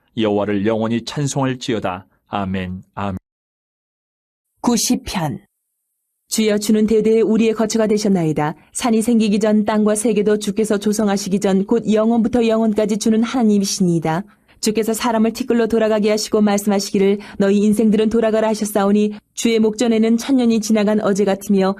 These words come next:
Speaker 2: 밤의 한순간 같을 뿐임이니이다. 주께서 그들을 홍수처럼 쓸어가시나이다.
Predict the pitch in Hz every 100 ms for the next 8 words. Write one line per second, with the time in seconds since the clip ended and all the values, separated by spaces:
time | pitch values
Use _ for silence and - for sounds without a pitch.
0 | - 240 214 233 262 254 254 240 240 254
1 | 269 240 233 208 170 147 143 143 190 -
2 | _ _ - 220 214 220 226 226 214 240
3 | 254 262 - 262 240 233 240 220 226 233
4 | 202 202 190